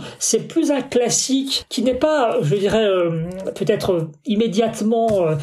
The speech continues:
concerné par le spécisme, mais dont, dont ces manifestations, euh, sont, sont évidentes. C'est un livre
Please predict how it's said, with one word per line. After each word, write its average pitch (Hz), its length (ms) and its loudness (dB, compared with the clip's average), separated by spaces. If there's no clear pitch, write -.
concerné 208 460 2
par 170 240 0
le 170 80 2
spécisme, 214 760 0
mais 196 200 0
dont, 196 500 0
dont 190 200 -2
ces 185 380 0
manifestations, 202 1160 0
euh, - 20 2
sont, 175 340 -2
sont 175 280 -2
évidentes. 220 600 0
C'est 226 180 0
un 208 100 4
livre 233 380 2